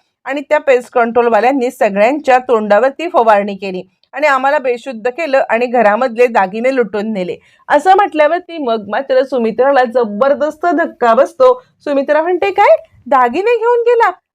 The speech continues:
असे कसे दागिने घेऊन तो जाऊ शकतो?" यावरती आता इकडे सगळा प्रकार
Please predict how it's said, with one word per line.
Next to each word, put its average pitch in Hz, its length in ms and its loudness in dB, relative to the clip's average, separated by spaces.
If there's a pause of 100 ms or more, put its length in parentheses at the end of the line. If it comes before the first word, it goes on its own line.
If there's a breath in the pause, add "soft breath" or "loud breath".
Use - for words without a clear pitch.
असे 349 280 -4
कसे 440 300 -2
दागिने 349 460 0
घेऊन 392 300 -4
तो 392 100 -4
जाऊ 330 300 0
शकतो?" 359 600 -6 (180)
यावरती 226 640 -2
आता 202 220 -4
इकडे 233 280 2
सगळा 233 380 0
प्रकार 240 360 0